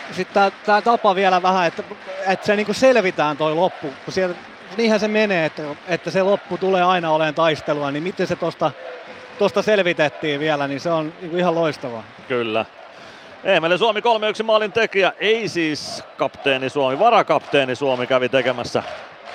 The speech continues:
Speaker 2: osuman tyhjiin Eetu Päkkilä ja Peter Koditekin syötöistä, joten Päkälle kahden pisteen ilta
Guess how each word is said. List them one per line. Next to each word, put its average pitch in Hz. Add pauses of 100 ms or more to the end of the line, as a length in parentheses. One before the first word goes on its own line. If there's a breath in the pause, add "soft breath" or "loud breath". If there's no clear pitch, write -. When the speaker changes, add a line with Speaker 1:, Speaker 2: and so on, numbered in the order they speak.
(120)
Speaker 2:
osuman 131 (180)
tyhjiin 143
Eetu 139
Päkkilä 143
ja 127
Peter 135
Koditekin 131
syötöistä, 139
joten 165 (200)
Päkälle 220
kahden 180
pisteen 190
ilta 156